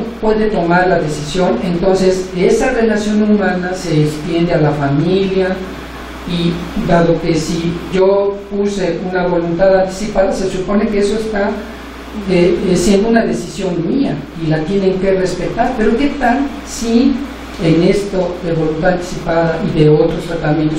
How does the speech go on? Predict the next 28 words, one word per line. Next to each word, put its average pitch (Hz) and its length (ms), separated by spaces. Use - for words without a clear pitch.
quimioterápicos, 151 880
de 151 120
las 151 240
maniobras 160 420
de 151 80
reanimación, 147 840
se 196 260
toman 220 440
en 165 160
conjunto, 185 680
en 170 140
una 214 160
relación 180 560
humana, 180 540
médico-paciente, 170 1080
pero 175 140
también 185 240
puede 196 140
ser 190 280
médico, 196 560
si 165 120
el 156 60
paciente 170 460
no 170 160
es 175 80
competente, 175 580
pues 151 140
médico 160 380